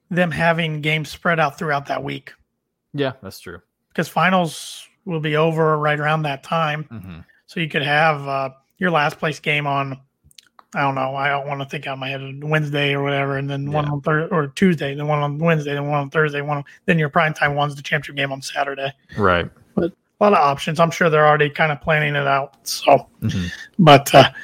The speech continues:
Speaker 1: I'm just excited, uh, that we're gonna see David Bell on the field. We're gonna see George
Speaker 2: Mm-hmm.
Speaker 1: Karlaftis on the field. We could potentially, potentially see a healthy Rondale Moore with David Bell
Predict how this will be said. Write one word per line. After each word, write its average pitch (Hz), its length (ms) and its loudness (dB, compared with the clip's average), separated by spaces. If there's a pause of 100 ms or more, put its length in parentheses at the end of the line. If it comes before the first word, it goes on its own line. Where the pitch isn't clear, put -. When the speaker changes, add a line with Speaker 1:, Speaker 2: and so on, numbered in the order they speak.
(880)
Speaker 1:
I'm 220 100 6
just 196 140 4
excited, 202 580 4 (360)
uh, 156 300 2 (120)
that 175 140 0
we're 170 80 -2
gonna 165 160 -2
see 175 160 -6
David 156 300 -4
Bell 170 200 4
on 160 100 2
the 160 40 -4
field. 165 420 -4
We're 180 100 -12
gonna 151 80 -6
see 156 140 -14
George 151 260 -8
Speaker 2:
Mm-hmm. 110 100 -8
Speaker 1:
Karlaftis 151 420 -4
on 165 60 0
the 156 80 -8
field. 160 240 -2
We 156 60 -8
could - 160 -12
potentially, 175 720 -2
potentially 190 960 -4 (260)
see 185 220 -6
a 156 40 -4
healthy 185 280 0
Rondale 175 360 4
Moore 170 200 4
with 202 320 2
David 156 300 -4
Bell 156 300 -2